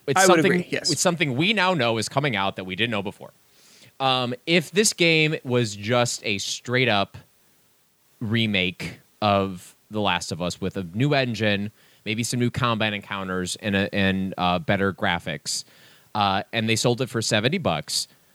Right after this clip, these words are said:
Speaker 1: I'm gonna admit I would not be stoked to play that.
Speaker 2: Right.
Speaker 1: I probably would not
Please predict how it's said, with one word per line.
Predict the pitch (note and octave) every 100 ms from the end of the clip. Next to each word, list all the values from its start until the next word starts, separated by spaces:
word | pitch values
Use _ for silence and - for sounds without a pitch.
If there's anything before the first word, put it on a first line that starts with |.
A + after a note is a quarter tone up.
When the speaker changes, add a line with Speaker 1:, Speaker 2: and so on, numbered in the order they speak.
| _ _ _ -
Speaker 1:
I'm | G2 G#2+
gonna | C3 D3+
admit | F#3+ E3+ G2 - _ _ -
I |
would | G#2 A2+
not | G2+ G2
be | - F2+ F2 A2+ - _ _ _
stoked | - - G3 A2 G2 - -
to | C#3
play | - G2
that. | D2+ C2 - _ - _
Speaker 2:
Right. | D#3+ D3+ C#2+ - - -
Speaker 1:
I | A#2
probably | B2 C3+ C3+ C#3+ C#3+
would | A#2+ E3+ C#3+
not | G#2+ F#2 F#2+